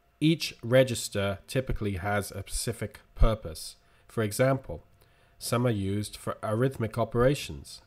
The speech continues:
others for stack management, and some for holding the instruction pointer.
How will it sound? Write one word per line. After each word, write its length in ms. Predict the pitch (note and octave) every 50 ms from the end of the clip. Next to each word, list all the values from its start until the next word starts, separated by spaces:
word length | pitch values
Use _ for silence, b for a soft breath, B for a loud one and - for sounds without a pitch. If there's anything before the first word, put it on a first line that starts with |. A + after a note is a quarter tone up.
| - -
others 300 | G#2 G#2+ G#2+ G#2+ G#2 -
for 120 | - A2+
stack 420 | - - - D3+ C#3 D#3+ - - -
management, 520 | G2 F2 F2 E2+ F2 - F2 E2+ E2 - -
and 180 | - A2 A2 G#2
some 420 | - - C#3+ B2 A#2+ A#2 A2+ A2+
for 180 | - - A#2+ A2
holding 360 | F#2+ A#2 A2+ A2 G#2+ A2 G#2+
the 100 | G#2+ G#2+
instruction 580 | G#2 G2+ - - C3 B2 - - - G#2+ G#2 G2+
pointer. 480 | - - C3 B2+ A2+ - - D2+ -